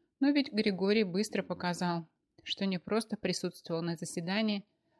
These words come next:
но и в делах разбирался и действительно интересуется начатым делом. К гордости за деловую инициативу своих помощников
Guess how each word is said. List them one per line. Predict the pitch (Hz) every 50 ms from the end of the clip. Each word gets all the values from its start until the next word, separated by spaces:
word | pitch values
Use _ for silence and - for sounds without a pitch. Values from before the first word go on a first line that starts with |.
| _ _
но | - 269
и | 294 262
в | 208
делах | - 196 180 175 180 180 175 -
разбирался | 170 165 - 165 170 170 175 202 220 226 - - 208 196 196 - _ _ _ _ _ _ _ _ -
и | 247
действительно | 233 240 240 - - - 214 208 220 202 202 196 -
интересуется | - 190 180 - 175 175 170 - - 185 185 185 185 - - 190 -
начатым | 170 175 170 175 170 - - - 185 185 190 175
делом. | 165 170 160 151 151 151 160 165 - _ _ _ _ _ _ _ _ _ _ _ _ _ _ _ _ _ _ _ _ _ _ _ _ _ _ _
К | 208
гордости | 208 196 185 - 247 277 277 254 262 254 262 - 247 226
за | 190 190 208
деловую | 196 202 196 196 196 190 175 196 196 190 - -
инициативу | 175 180 175 170 - - 185 180 180 175 - - 233 240 240 240 233 - _ _ _ _ _ - 170
своих | - - 190 196 202 196 -
помощников | - 196 202 202 196 - - 190 - 185 180